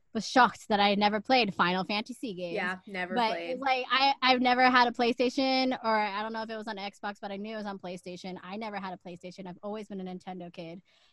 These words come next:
Speaker 1: And so I just never had Final Fantasy stuff. And yet all of my friends have played it, and they talk to me, like you said, with Death Note. Like, they talk to me as if I've played it, and I'm sitting here like, "Uh-huh.
Speaker 2: Yeah.
Speaker 1: Yeah."
Speaker 2: I mean,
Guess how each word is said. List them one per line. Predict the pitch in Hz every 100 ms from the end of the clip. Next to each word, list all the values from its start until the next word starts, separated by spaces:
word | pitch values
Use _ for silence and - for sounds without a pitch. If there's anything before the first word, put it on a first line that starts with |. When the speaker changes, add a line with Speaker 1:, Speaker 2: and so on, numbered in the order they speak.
| _
Speaker 1:
And | 220 214 214 208 202
so | -
I | 196
just | 214 240 _ _ _
never | 208 196 220 226 214 208 _ _
had | - 190 214 214
Final | - 208 214
Fantasy | 208 247 202
stuff. | 180 180 185
And | 220 240
yet | 247 - -
all | 262 285 320
of |
my | 302 269
friends | - 294 330
have | 339 -
played | 349 359
it, | 359 359 - - - -
and | 247 240
they | 254
talk | 277 269 277 -
to | 330
me, | 330
like | 277 285
you | 294
said, | 339 320 220 - -
with | 269
Death | 302 302 294
Note. | 202 214
Like, | 220
they | 262
talk | 262 285 320
to | 320
me |
as | 285
if | 285 294
I've | 247 -
played | 262 269
it, | 262 202 185
and | 233
I'm | 247
sitting | 269 269
here | 269
like, | 254 - _ _ _ _ -
"Uh-huh. | 214 262 370 320
Speaker 2:
Yeah. | 254 339 - _ -
Speaker 1:
Yeah." | 247 339 370
Speaker 2:
I |
mean, | 339